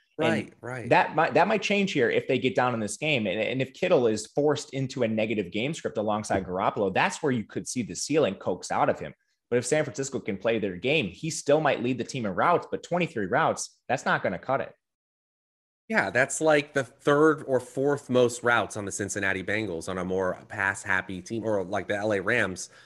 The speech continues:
Speaker 2: Yeah, so, I mean, that lowers the ceiling here, but the player in Ki-, the talent in Kittle is undeniable. You had three straight games, though, they're over ninety yards receiving. I am getting to him a bunch on DraftKings right now.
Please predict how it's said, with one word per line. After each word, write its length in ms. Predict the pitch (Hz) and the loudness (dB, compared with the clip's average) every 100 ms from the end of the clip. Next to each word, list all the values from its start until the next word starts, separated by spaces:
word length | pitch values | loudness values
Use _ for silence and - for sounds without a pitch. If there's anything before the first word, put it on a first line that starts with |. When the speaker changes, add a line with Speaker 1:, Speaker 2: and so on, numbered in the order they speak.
| _ _ _ _ _ _ - | _ _ _ _ _ _ 2
Speaker 2:
Yeah, 240 | 143 82 - | 2 2 -4
so, 280 | - 165 151 | 2 4 4
I 180 | 139 196 | 4 2
mean, 120 | 220 | 4
that 120 | 220 | 4
lowers 320 | 208 240 247 | 6 6 6
the 100 | 147 | 2
ceiling 400 | 143 - 123 113 | -4 -2 0 0
here, 220 | 110 110 107 | 0 -2 -2
but 380 | 104 135 107 110 | 4 4 4 2
the 140 | 117 | 2
player 640 | 117 - 170 165 156 143 139 _ - | 0 -2 2 4 4 2 -2 _ -6
in 200 | 127 123 | -2 -2
Ki-, 180 | - 147 | 0 -2
the 180 | 123 | 0
talent 560 | 131 - 185 190 123 120 | -4 0 2 4 2 0
in 200 | 135 123 | -6 -6
Kittle 340 | 120 135 117 113 | -4 0 0 0
is 140 | 101 | 0
undeniable. 580 | 110 101 98 90 90 98 | 0 0 0 0 0 -2
You 80 | 98 | 0
had 200 | 110 - | -2 -2
three 200 | 120 139 | -4 -4
straight 320 | - 123 113 | -2 0 0
games, 320 | 113 117 104 | 0 -2 -2
though, 140 | 101 95 | -2 -2
they're 160 | 95 | -4
over 260 | 117 110 98 | -2 -2 0
ninety 280 | 98 101 98 | 0 -2 -2
yards 360 | 98 95 92 | 0 0 -2
receiving. 540 | 90 - 98 92 92 92 - - _ 123 | -6 -8 -6 -6 -8 -10 -16 -20 _ 0
I 100 | 139 | 4
am 160 | 156 | 4
getting 260 | 139 131 131 | 6 4 2
to 200 | - 120 | 0 0
him 80 | 107 | 0
a 60 | |
bunch 420 | 90 - 107 107 104 | -4 -4 -2 -2 -2
on 180 | 95 | -4
DraftKings 720 | 87 87 87 92 - 90 90 - | -2 0 0 0 -6 -8 -8 -4
right 220 | 90 87 | -2 -2
now. 420 | 73 85 85 85 | -4 -4 -2 -6